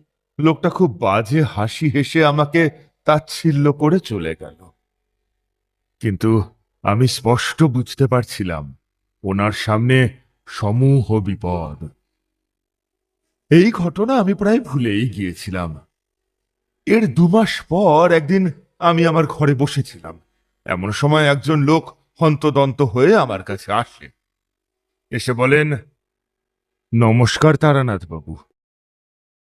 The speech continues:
আপনার কথা আমি অনেক শুনেছি। আগে আমার পরিচয় দেই, আমি হরিপদ তালুকদার। আমি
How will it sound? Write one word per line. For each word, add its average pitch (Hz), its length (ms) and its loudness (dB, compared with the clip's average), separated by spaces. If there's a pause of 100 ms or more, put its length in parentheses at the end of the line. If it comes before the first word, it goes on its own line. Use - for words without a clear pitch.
(100)
আপনার 123 480 2
কথা 127 400 2
আমি 151 180 2
অনেক 117 420 -2
শুনেছি। - 600 -14 (1120)
আগে 156 260 4
আমার 139 360 0
পরিচয় 117 540 -6
দেই, 92 300 -6
আমি 143 320 6 (1040)
হরিপদ 139 400 6
তালুকদার। 87 680 -2
আমি 98 320 -2